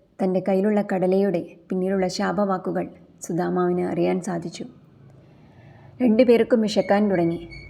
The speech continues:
പക്ഷേ താൻ എങ്ങനെ തൻ്റെ പ്രിയപ്പെട്ട സതീർത്ഥ്യന്, തൻ്റെ കണ്ണന് ഇങ്ങനെ ഒരു ദാരിദ്ര്യ ദുഃഖം കൊടുക്കും? അത് സാധ്യമല്ല, എല്ലാം ഞാനേ സഹിക്കാം എന്ന് വിചാരിച്ച് ആ കടല മുഴുവൻ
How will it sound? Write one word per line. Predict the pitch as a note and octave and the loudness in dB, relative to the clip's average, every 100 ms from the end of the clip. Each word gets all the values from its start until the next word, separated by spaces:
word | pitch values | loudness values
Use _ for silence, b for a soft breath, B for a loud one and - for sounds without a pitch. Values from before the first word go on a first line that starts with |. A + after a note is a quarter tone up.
| - - - - - | -20 -20 -20 -10 -8
പക്ഷേ | - G#3 F#3+ G#3 - - - - | -4 -2 -2 -6 -16 -20 -10 -2
താൻ | G3 F#3+ | 0 2
എങ്ങനെ | F#3+ G#3+ G3+ F3+ - - - | 2 2 -2 -4 -14 -12 -6
തൻ്റെ | F3 | -4
പ്രിയപ്പെട്ട | F3+ F#3+ F3+ F3+ F#3 G3+ | -2 0 0 0 -2 -2
സതീർത്ഥ്യന്, | G#3+ F#3 F#3+ G3 G3 F3+ - F#3 | -2 0 0 0 -2 -4 -6 -4
തൻ്റെ | E3+ E3+ | -2 -2
കണ്ണന് | F#3 G3 A3 G#3 - b b b b G#3 | -2 0 -2 -4 -10 b b b b -2
ഇങ്ങനെ | F#3+ F#3 | 0 0
ഒരു | F3+ | 0
ദാരിദ്ര്യ | E3+ F3+ F3 F3+ G#3 | 0 0 0 0 -2
ദുഃഖം | F#3+ F#3+ F3 | -2 -4 -4
കൊടുക്കും? | F3 E3+ F3+ E3 - - - B B B B B | -4 -4 -8 -12 -16 -20 -20 B B B B B
അത് | - G3 | -2 0
സാധ്യമല്ല, | F#3+ G3 F3 G#3 G#3+ E3+ D#3+ - - - - - | 0 -2 2 2 2 0 -2 -10 -20 -20 -20 -10
എല്ലാം | F3 F3 F#3 E3 - - - A#3+ | -4 0 0 -2 -6 -18 -14 -6
ഞാനേ | F3 E3+ E3+ | -2 0 0
സഹിക്കാം | F3+ F3 E3+ E3 E3+ - - - B B B B | -2 -2 -2 -2 -6 -10 -18 -20 B B B B
എന്ന് | F3+ F#3 | -2 0
വിചാരിച്ച് | F#3 F#3+ F#3 F#3 E3 D#3+ - F3+ | 2 4 2 0 -6 -8 -10 -8
ആ | E3 | -4
കടല | E3+ E3+ | -2 0
മുഴുവൻ | F#3+ F3 E3 D#3+ - | -2 -2 -2 -4 -8